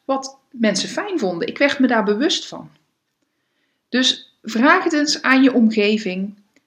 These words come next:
Ehm, een soort van driehonderdzestig graden feedback. Je kunt er meerdere vragen in zetten. Wat jij belangrijk vindt, wat jij interessant vindt om te weten.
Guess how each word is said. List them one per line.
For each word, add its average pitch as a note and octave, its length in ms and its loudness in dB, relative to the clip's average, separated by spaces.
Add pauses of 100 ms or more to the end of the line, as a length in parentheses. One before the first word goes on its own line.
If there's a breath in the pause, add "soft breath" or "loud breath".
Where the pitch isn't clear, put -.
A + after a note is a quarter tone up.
(220)
Ehm, F#3 440 -12
een A3 120 -4
soort E4+ 200 0
van D4 140 -2
driehonderdzestig C4+ 720 0
graden B3+ 340 2
feedback. G#3 440 -4
Je F#3+ 140 -12
kunt F#3+ 240 -4
er E3 120 -6
meerdere A3 440 -2
vragen G#3 420 -4
in G3 200 -8
zetten. F#3 300 -8
Wat F#3+ 220 -8
jij C#4 240 -2
belangrijk A3+ 560 -2
vindt, G#3+ 220 -6
wat G3 120 -10
jij G#3 200 -2
interessant G3 540 -6
vindt G#3 200 -6
om E3+ 100 -12
te - 140 -8
weten. A#3 420 -6